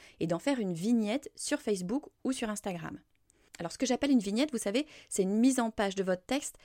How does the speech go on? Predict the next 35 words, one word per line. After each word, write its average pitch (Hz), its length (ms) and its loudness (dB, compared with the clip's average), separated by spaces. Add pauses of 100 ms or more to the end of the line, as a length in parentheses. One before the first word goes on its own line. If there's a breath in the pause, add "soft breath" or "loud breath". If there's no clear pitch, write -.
(120)
sur 185 240 -6
un 185 60 -2
fond 269 180 6
de 262 60 8
votre 226 240 0
choix. - 320 -4 (600 loud breath)
Un 208 180 4
outil 262 420 2 (180)
ultra 294 380 2
pratique - 560 -8
et 160 60 -2
gratuit 220 440 -2
pour 202 140 -2
le 175 80 0
faire, 185 360 -2 (400 soft breath)
bah, 165 80 -6
c'est 170 140 -2
bien 208 220 -2
évidemment 185 400 -2 (160)
Canva. 175 420 -2 (300 soft breath)
Si - 180 -6
vous 190 140 -2
ne 196 80 -2
connaissez 269 440 4
pas 240 160 -4
Canva, 214 540 -2
ça 190 140 -4
s'écrit 185 420 -4
C - 360 0
A 214 180 0 (160)
N 196 340 2 (280 soft breath)
V 175 360 4
A, 202 200 2 (180)
foncez - 360 0
voir. 165 440 -4